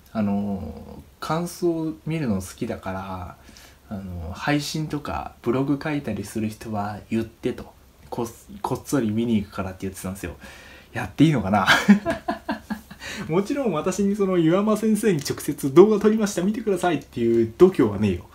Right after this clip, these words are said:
度胸はねえから、まあ、機密ず-、ハッシュタグをつけて、まあ、あのー、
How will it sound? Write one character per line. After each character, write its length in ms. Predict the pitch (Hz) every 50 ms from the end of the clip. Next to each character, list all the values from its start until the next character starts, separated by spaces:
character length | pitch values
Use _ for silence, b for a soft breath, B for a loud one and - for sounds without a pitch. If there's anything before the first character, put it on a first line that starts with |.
| B B B B B
度 120 | - 196 208
胸 140 | 202 220
は 220 | 214 180 139 123 120
ね 100 | 131 123
え 40 | 113
か 120 | - 104
ら、 260 | 104 101 101 107 113
ま 100 | 127 113
あ、 60 | 110
機 180 | 107 - - 156
密 260 | 165 165 165 - 175 165
ず-、 160 | 175 175 170 - - - - -
ハ 80 | 156
ッ 40 | 156
シ 140 | - - 156
ュ 20 |
タ 120 | 180 170 151
グ 80 | 120
を 80 | 104 95
つ 80 | -
け 100 | - 107
て、 300 | 98 107 98 92 92 95 - - - B B B B B B B B B B
ま 120 | 135 123 117
あ、 20 |
あ 60 | 113 113
の 680 | 113 107 104 104 104 104 104 104 101 101 101 98 95
ー、 20 | -